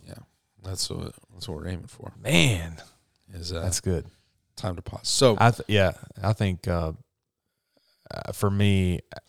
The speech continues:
Speaker 2: as self-proclaimed talker,
Speaker 1: Yeah.
Speaker 2: f-, it's very hard for me to stop talking in
Speaker 1: Yep.
Speaker 2: prayer because I always just feel like I need to fill the space with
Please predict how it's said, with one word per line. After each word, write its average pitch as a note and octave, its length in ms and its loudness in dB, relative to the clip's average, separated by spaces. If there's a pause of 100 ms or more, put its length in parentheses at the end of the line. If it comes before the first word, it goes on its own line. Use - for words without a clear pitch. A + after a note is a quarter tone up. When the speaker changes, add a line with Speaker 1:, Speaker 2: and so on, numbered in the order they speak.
Speaker 2:
as F2+ 540 -2 (840)
self-proclaimed F2+ 1040 2
talker, F#2 560 0 (760)
Speaker 1:
Yeah. F#2+ 360 -4
Speaker 2:
f-, - 160 -18
it's G2 200 -2 (220)
very F#2+ 340 2
hard E2 340 -2
for D2+ 120 -6
me A#1 380 -8 (140)
to - 80 -4
stop - 420 -2
talking - 540 -8 (240)
in F2+ 100 -4
Speaker 1:
Yep. F2 100 2
Speaker 2:
prayer D2 320 -4 (720)
because G2 260 4
I F2+ 120 6 (100)
always F2+ 460 4
just - 260 -2
feel F2+ 240 -2
like E2 160 -4
I E2+ 80 -4
need E2 220 -6
to - 40 -8
fill F2+ 580 0
the E2 100 -4
space - 760 -2 (520)
with E2+ 500 -2